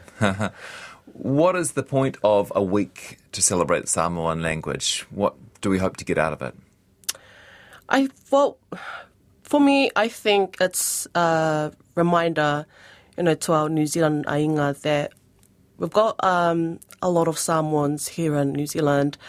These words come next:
Speaker 2: but it, but it's a reminder for the Samoan population to, you know, hold on to their culture, maintain their language,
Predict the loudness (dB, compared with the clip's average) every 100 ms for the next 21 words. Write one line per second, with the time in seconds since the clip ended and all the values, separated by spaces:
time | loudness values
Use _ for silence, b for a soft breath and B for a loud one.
0 | B B 0 0 0 -4 _ -2 0 2
1 | 0 0 2 0 0 -6 -8 -4 0 0
2 | 0 -2 -6 -8 -2 0 0 -2 -2 -2
3 | -2 -4 -2 -2 -4 -6 -14 _ -20 _
4 | _ -2 2 2 4 2 0 -2 -4 -2
5 | -4 -4 -4 -2 0 -2 -2 0 0 2
6 | 0 0 0 0 -2 -6